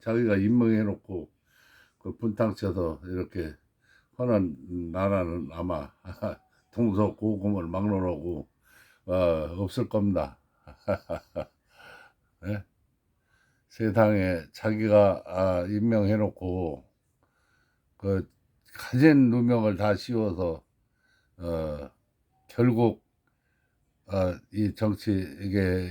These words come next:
입문을 해가지고 대통령까지 당선되게 하는, 아, 이거 참 웃기, 웃지 못할 사건입니다. 아, 대단하십니다, 윤석열.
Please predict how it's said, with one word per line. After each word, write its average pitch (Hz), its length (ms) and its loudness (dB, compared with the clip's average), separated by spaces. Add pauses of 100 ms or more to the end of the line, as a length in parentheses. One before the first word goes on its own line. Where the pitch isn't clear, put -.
(100)
입문을 98 500 0
해가지고 90 600 0
대통령까지 85 920 -2
당선되게 85 640 -4
하는, 78 340 -6 (840)
아, 82 460 -4
이거 80 300 -4
참 80 380 -10 (520)
웃기, 85 360 -10
웃지 104 260 -2
못할 90 460 -4 (580)
사건입니다. 98 800 0 (1000)
아, 92 280 2
대단하십니다, 101 880 4
윤석열. 90 500 -2